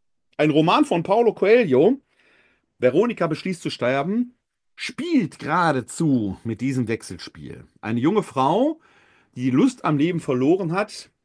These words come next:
die depressiv ist, bekommt diesen Lebensmut plötzlich wieder,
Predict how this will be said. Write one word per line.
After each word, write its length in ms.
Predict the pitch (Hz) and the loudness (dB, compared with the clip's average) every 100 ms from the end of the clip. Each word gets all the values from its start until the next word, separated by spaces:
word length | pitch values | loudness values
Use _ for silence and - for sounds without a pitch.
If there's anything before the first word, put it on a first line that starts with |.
| - | -10
die 80 | |
depressiv 600 | 104 135 135 - 135 180 - | -6 -6 -6 -8 -8 -10 -6
ist, 420 | 240 247 - - _ _ _ _ | -6 -8 -12 -20 _ _ _ _
bekommt 460 | 127 - 226 269 - | -12 -2 0 0 -6
diesen 260 | 254 214 | -4 0
Lebensmut 720 | 170 190 - 240 - 175 247 | 2 2 2 0 -2 -2 -2
plötzlich 440 | - 180 180 156 123 | -2 -6 -4 -10 -8
wieder, 480 | 139 143 175 269 | -8 -2 0 0